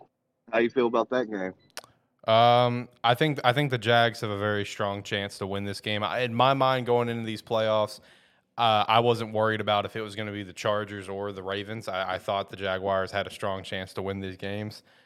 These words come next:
Speaker 2: And, um, you know, when it comes to it, you know, I,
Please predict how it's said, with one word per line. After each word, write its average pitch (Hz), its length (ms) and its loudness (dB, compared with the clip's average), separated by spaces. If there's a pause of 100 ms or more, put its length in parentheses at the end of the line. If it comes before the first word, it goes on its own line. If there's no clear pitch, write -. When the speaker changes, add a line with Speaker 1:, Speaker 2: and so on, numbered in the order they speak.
(160)
Speaker 2:
And, 98 360 -2
um, 90 540 0 (220)
you 110 100 -6
know, 104 100 0
when 104 120 -2
it 107 80 -6
comes 131 280 0
to 123 200 0
it, 110 100 -2
you 113 100 -4
know, 104 100 0
I, 101 120 2